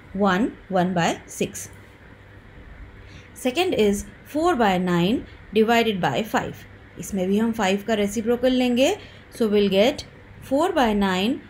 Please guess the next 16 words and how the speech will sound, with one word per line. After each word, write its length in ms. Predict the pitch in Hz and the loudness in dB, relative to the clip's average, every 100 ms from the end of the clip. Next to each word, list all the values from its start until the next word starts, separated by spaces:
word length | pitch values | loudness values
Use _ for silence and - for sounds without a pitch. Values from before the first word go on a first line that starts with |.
| - - | -18 -6
multiplied 540 | 220 254 359 262 214 185 | -4 -2 0 0 0 2
by 160 | 190 247 339 - 208 | 0 0 -6 -4 0
one 200 | 233 262 | 2 2
by 120 | 180 147 202 | 2 0 -2
five। 280 | 247 - - - - - - - - | -4 -6 -10 -20 -20 -20 -20 -14 -6
मल्टीप्लाई 420 | 180 247 330 330 | -4 -2 -2 -2
करने 280 | 247 202 196 | 0 0 -2
के 140 | 202 | -2
बाद 220 | 185 185 | -2 0
आपको 240 | 180 175 190 | -2 -4 -6
मिलता 340 | 185 175 190 | -4 -4 -2
है 320 | 202 196 240 349 - - - - | -2 0 -2 -4 -14 -20 -12 -4
four 220 | 302 339 220 | 0 2 2
by 120 | 190 233 | 2 0
forty-five। 500 | 220 - 190 247 - - - - - - - - - | -6 -8 -6 -4 -4 -8 -18 -20 -20 -20 -20 -20 -10
ये 120 | 190 | -2